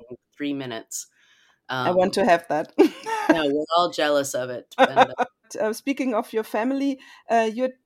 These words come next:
Speaker 2: dad again painted the picture for your E P.
Speaker 1: Oh, yeah.
Speaker 2: Um,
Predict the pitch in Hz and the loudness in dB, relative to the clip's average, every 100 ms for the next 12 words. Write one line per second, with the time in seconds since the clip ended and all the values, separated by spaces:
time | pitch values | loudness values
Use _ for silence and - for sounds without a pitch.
0 | - 214 233 233 208 202 202 214 226 208 | -2 -2 -2 -6 -6 -6 -6 -8 -6 -6
1 | 220 196 196 190 185 185 - 339 - 330 | -6 -8 -8 -6 -4 -4 -8 -10 -6 -6
2 | - 190 202 196 190 190 208 - - 247 | -4 -6 -4 -4 -2 -4 -8 -14 -8 -6
3 | 233 269 359 _ _ _ _ - 330 339 | -4 -6 -8 _ _ _ _ -4 -2 0
4 | 320 202 | -2 -6